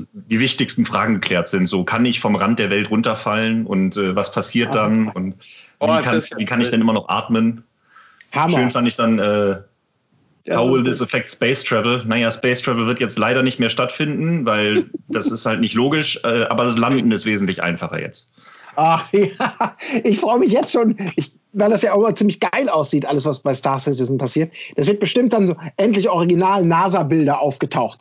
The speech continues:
Speaker 2: Ich werd mal die ganzen
Speaker 1: <laughs>
Speaker 2: Flacherde, äh, Videos in den
Speaker 1: Bestimmt.
Speaker 2: nächsten Wochen und Monaten mir angucken.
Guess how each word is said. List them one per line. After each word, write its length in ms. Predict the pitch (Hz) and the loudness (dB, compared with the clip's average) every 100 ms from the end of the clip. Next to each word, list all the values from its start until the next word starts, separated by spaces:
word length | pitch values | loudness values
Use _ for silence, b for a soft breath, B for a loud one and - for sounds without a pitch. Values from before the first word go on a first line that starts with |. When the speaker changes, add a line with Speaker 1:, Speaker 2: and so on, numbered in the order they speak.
| B B | B B
Speaker 2:
Ich 100 | 156 | 0
werd 160 | 170 220 | 2 2
mal 140 | 233 | 2
die 60 | 196 | 2
ganzen 260 | 220 214 | 0 -2
Speaker 1:
<laughs> 0 | |
Speaker 2:
Flacherde, 840 | 170 220 240 254 - 220 208 208 180 | 0 2 2 0 0 2 2 0 0
äh, 220 | 202 214 | -2 -2
Videos 360 | 185 214 208 196 | 0 2 4 2
in 40 | |
den 80 | 185 | 2
Speaker 1:
Bestimmt. 60 | 180 | 2
Speaker 2:
nächsten 260 | 202 - | 2 0
Wochen 180 | 180 202 | -2 0
und 80 | 190 | 2
Monaten 300 | 180 208 190 | 2 2 0
mir 120 | 180 | -2
angucken. 460 | 180 208 233 220 226 | 0 -2 -2 -2 -4